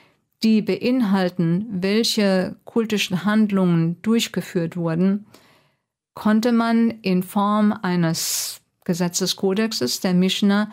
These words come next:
mit sich tragen. Und diese Texte werden diskutiert und in der Diskussion der Gesetze,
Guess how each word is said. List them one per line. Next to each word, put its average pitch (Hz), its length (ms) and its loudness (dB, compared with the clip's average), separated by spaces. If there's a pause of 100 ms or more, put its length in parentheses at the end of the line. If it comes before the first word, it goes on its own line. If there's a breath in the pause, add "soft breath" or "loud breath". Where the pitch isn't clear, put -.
(280 loud breath)
mit 190 220 0
sich - 320 -4
tragen. 160 500 -6 (480)
Und 196 240 2
diese 220 320 0
Texte 330 600 -4 (440 soft breath)
werden 220 460 2
diskutiert 233 920 -2 (260 loud breath)
und 226 360 0
in 311 300 2
der 285 160 2
Diskussion 262 1080 0
der 220 200 0
Gesetze, 202 800 -2